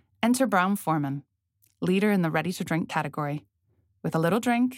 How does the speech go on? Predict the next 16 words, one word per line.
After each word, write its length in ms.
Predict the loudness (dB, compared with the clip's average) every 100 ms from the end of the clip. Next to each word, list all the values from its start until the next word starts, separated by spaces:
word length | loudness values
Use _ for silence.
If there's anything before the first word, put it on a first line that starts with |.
| -10
you 240 | -6 0
may 140 | 2
have 120 | 0 0
heard 180 | -2
of, 280 | -2 -4 -8 -18 -16 -16 -18 -20 _
the 60 | -4
Jack 320 | 0 0 2
and 100 | 0
Cola 460 | 2 0 0 -2 -6 _ _ -2
in 100 | -2
a 60 |
can. 340 | 0 -4 -4 -8 _ _ _ _ _ _ _ _ _ _ -4
Jack 280 | 0 0 0
and 120 | 0
Cola 260 | 2 2
was, 480 | 2 0 -2 -4 -10